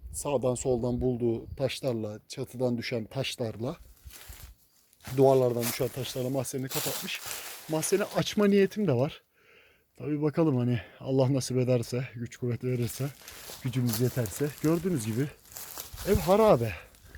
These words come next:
Ama, e, zamanla adam edeceğiz inşallah. Bu duvar yıkılabilir dediğim gibi.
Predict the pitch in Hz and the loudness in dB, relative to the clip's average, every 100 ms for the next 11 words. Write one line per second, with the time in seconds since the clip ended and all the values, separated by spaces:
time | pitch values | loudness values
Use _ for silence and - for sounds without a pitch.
0 | - - _ 180 180 214 - - 170 160 | -20 -20 _ -2 0 -2 -4 -8 -2 2
1 | 156 156 147 190 185 156 190 170 180 180 | 2 2 2 4 6 4 6 6 6 6
2 | 165 170 196 190 160 196 185 170 151 131 | 4 2 2 2 4 4 4 2 -2 0
3 | - 120 107 139 - - _ _ - - | -2 -2 -2 -4 -6 -12 _ _ -20 -20
4 | - - 185 185 170 147 - 151 131 131 | -20 -6 4 8 8 6 2 4 4 0
5 | 123 120 123 117 110 117 | -2 -2 -2 -2 -2 -4